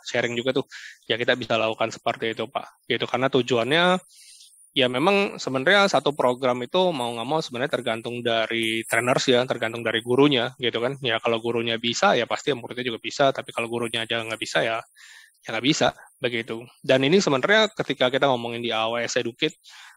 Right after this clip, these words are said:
eh, sifatnya itu open program begitu kan. Jadi kayak tadi saya bilang ya kalau mau ikutin programnya bisa, tapi kalau mau dipakai tools-nya pun sebenarnya bisa juga begitu. Dan ini mau dimodifikasi seperti apapun memungkinkan begitu.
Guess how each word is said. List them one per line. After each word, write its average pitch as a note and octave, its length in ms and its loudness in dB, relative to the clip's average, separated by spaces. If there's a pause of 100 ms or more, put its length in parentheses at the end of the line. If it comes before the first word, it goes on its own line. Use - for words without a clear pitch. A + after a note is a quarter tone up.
(160)
eh, B2+ 480 4
sifatnya D#3 400 2
itu F#3 80 2
open D#3 320 2
program C3+ 560 -2 (160)
begitu A#2+ 320 -4
kan. D3 320 -2
Jadi C#3 560 0
kayak B2+ 160 -2
tadi B2+ 80 0
saya B2 240 0
bilang C#3 240 0
ya A#2 80 -2
kalau A#2 240 -2
mau A#2 160 -4
ikutin B2 400 -6
programnya A#2+ 480 -2
bisa, E3 480 2 (480)
tapi C3+ 240 0
kalau B2 240 4
mau A#2+ 160 2
dipakai B2 400 -4
tools-nya C3 400 2
pun F#3+ 240 0
sebenarnya C#3+ 400 -2
bisa B2 240 -4
juga A#2 320 -4 (240)
begitu. A#2 480 -4 (320)
Dan B2 240 2
ini C#3 240 0
mau C3 160 6
dimodifikasi B2 800 0
seperti C3+ 320 -2
apapun B2 400 0
memungkinkan C#3+ 800 0
begitu. A#2+ 400 -6